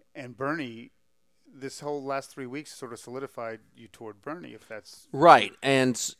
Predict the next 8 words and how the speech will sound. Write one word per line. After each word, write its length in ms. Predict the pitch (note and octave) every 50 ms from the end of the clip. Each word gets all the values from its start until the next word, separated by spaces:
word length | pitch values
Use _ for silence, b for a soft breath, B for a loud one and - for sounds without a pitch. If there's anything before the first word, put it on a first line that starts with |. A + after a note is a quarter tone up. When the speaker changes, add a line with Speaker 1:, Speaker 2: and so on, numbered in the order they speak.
| _ - B2
Speaker 2:
her 320 | A2+ - D#3+ F3+ F#3 E3+
whole 440 | - - D#3+ E3 D#3 D#3 D3 C3+ A#2
concept 720 | - - - D3+ D#3+ F3+ F#3+ F#3+ - - B2 A2+ - -
has 120 | - A2 G2+
been 300 | - A#2+ A#2 A#2 A#2 A2
that 140 | G#2+ -
she 360 | - - - - C3+ C3 C3 C3
is 460 | B2+ A#2+ A#2+ A#2 A2+ G#2+ - -